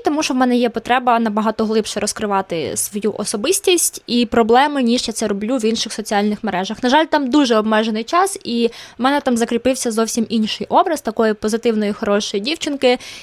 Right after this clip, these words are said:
І я зрозуміла, що я подорослішала і трохи вийшла вже з цього образу, а він з мене ні. І з моїх соцмереж теж ні. Тому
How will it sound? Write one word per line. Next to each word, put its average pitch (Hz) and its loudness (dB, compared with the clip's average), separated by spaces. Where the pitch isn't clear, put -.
І - -4
я 403 2
зрозуміла, 403 2
що 381 0
я 349 6
подорослішала 302 0
і 240 -4
трохи 233 -2
вийшла 226 2
вже 208 -6
з - -8
цього 208 -6
образу, 330 -2
а 247 -2
він 277 -4
з 247 -2
мене 233 2
ні. 175 -4
І 208 -4
з 208 0
моїх 220 0
соцмереж 208 -4
теж 196 -4
ні. 196 -4
Тому 370 2